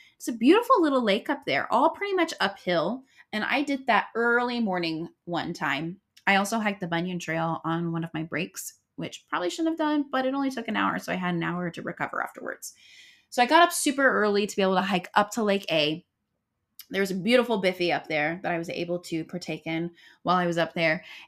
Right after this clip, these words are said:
And then I hiked down the Blue Ribbon Trail. So there were some other spots along the way that are really beautiful, some primitive camping spots that you can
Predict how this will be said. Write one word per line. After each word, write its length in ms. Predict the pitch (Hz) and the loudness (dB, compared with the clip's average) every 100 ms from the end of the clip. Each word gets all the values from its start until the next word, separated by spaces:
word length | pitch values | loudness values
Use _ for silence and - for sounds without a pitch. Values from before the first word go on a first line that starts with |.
| - | -2
And 440 | 214 202 190 190 - | 2 4 4 2 0
then 160 | 214 233 | 2 4
I 140 | 277 | 4
hiked 420 | 262 208 208 196 | 2 -2 -6 -4
down 280 | 190 170 175 | 0 2 0
the 80 | 160 | -2
Blue 300 | 165 160 160 | -2 -2 -2
Ribbon 340 | 151 - 107 | -4 -6 -6
Trail. 360 | - - - - | -6 -6 -6 -8
So 200 | - 190 | -4 0
there 160 | 190 | 0
were 60 | 208 | 0
some 220 | - 214 - | -4 -6 -4
other 220 | 190 254 | -4 -6
spots 360 | 262 190 190 196 | -6 -6 -6 -4
along 280 | 185 180 | -4 -2
the 80 | 180 | -2
way 440 | 170 165 165 170 - | 0 0 0 -4 -6
that 120 | 170 | -8
are 120 | 170 | -6
really 400 | 185 196 233 233 | -6 -2 -2 -2
beautiful, 500 | 190 180 180 175 170 | -2 -2 -2 -2 -2
some 180 | 175 160 | -4 -8
primitive 440 | - 233 226 220 - | -4 -2 -2 -4 -4
camping 400 | 180 170 170 170 | -4 -4 -6 -6
spots 440 | - 165 160 - | -4 -2 -2 -6
that 140 | - - | -12 -10
you 60 | |
can 340 | - 165 156 | -6 -2 -2